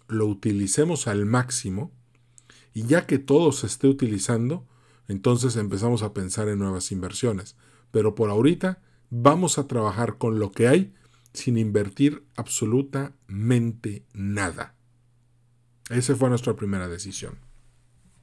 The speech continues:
Y nuestra segunda decisión fue que hay un, hay, hay, hay un concepto financiero que se llama el, el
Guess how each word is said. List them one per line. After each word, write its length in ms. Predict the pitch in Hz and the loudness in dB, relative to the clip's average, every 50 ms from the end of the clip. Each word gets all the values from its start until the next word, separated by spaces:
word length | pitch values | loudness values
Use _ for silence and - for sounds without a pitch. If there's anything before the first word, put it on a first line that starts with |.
| _ _ _ - - - - - - - - - - - - - _ _ | _ _ _ -20 -20 -20 -20 -20 -20 -20 -20 -20 -20 -20 -20 -20 _ _
Y 80 | - 123 | 2 4
nuestra 280 | 127 131 120 - 147 127 | 4 4 4 4 2 2
segunda 360 | - 139 131 170 202 196 180 | 2 2 0 2 0 2 2
decisión 640 | 156 139 120 135 123 - - 139 139 135 139 139 - _ _ _ - | 0 0 0 -2 -2 2 6 6 6 6 6 2 -4 _ _ _ -18
fue 640 | - - - - - 123 131 123 110 98 95 - - _ _ _ _ _ _ _ _ _ _ _ _ _ _ _ _ _ _ | -12 -8 -6 0 4 6 6 6 6 4 2 -4 -12 _ _ _ _ _ _ _ _ _ _ _ _ _ _ _ _ _ _
que 400 | - 135 123 123 127 127 127 - - - _ _ _ _ _ - | 2 4 6 6 4 2 0 -4 -14 -20 _ _ _ _ _ 0
hay 180 | 120 123 135 | 4 6 6
un, 240 | 151 160 165 160 - - | 6 6 2 -2 -6 -6
hay, 220 | - 113 127 131 - - | -2 0 2 2 2 2
hay, 180 | 123 127 127 123 | 0 0 0 0
hay 140 | 113 120 123 | 0 0 0
un 100 | 139 139 | 2 2
concepto 520 | - 127 110 - - - 123 123 - 131 | 2 0 0 0 0 0 -2 0 -2 -6
financiero 600 | 120 - 123 104 98 95 95 - - 110 107 110 - | -4 -4 -4 -4 -4 -4 -4 -4 -2 -2 -2 -2 -4
que 120 | - 101 | -6 -10
se 160 | - - 95 95 | -8 -6 -4 -2
llama 420 | 98 95 98 95 101 110 123 123 - - _ _ _ _ _ _ - - _ | -2 -2 -2 -2 -2 -2 -4 -6 -10 -18 _ _ _ _ _ _ -20 -20 _
el, 640 | - 101 95 92 92 90 90 90 90 90 90 87 - - - - - - - | -12 -10 -8 -6 -6 -6 -8 -8 -8 -8 -10 -8 -6 -6 -6 -6 -8 -10 -12
el 720 | 95 90 87 87 90 - - - - - - - - | -12 -12 -12 -14 -16 -16 -18 -20 -20 -20 -20 -20 -20